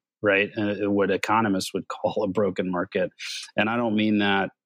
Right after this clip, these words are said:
y-, you know, in a derogatory way, but the reality is you, it's very difficult to purchase, you know, the things that you need in a transparent way. Pricing tends to be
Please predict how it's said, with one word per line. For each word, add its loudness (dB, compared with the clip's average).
y-, 0
you 0
know, 0
in 0
a 0
derogatory 0
way, -2
but 2
the 2
reality 4
is -2
you, -2
it's -2
very 2
difficult -2
to 0
purchase, -2
you 2
know, 2
the -2
things 0
that -2
you 0
need 0
in -8
a -4
transparent -4
way. 0
Pricing 0
tends 0
to 0
be 2